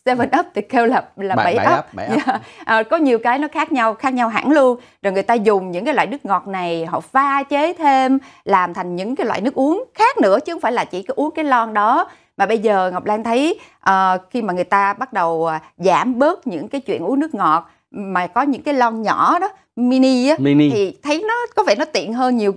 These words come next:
Speaker 1: khi nguyên một cái lon lớn như thế này á, uống không có hết, nhưng mà cái lon nhỏ thì, à, vừa giảm được cái lượng đường,
Speaker 2: <laughs>
Speaker 1: vừa cũng thỏa mãn được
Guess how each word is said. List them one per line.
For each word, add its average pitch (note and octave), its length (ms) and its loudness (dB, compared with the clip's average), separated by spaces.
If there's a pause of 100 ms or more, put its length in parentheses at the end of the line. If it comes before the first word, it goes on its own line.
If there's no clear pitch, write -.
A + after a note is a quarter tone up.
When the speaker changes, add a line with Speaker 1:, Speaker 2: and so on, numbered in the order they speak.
(160)
Speaker 1:
khi B3 160 0
nguyên A3+ 380 2
một A3 100 -8
cái B3+ 100 -2
lon G#3+ 240 2
lớn G#3+ 360 2
như A3+ 100 -2
thế A#3+ 140 -6
này E3+ 240 -4
á, G#3 140 0 (360)
uống B3 180 4
không C#4 120 0
có B3 100 -2
hết, C#4 260 0 (240)
nhưng G#3+ 80 -2
mà - 40 -6
cái B3 100 -2
lon G#3+ 220 2
nhỏ G3 400 2
thì, E3 200 -6
à, D#3+ 100 -4 (200)
vừa F3 180 2
giảm F#3+ 380 2
được F#3 220 -2
cái B3+ 100 2
lượng E3+ 140 0 (100)
đường, G#3 260 4 (140)
Speaker 2:
<laughs> - 140 -20
Speaker 1:
vừa G#3+ 260 4
cũng A3 300 0
thỏa B3 220 2
mãn C#4+ 400 0
được B3+ 140 2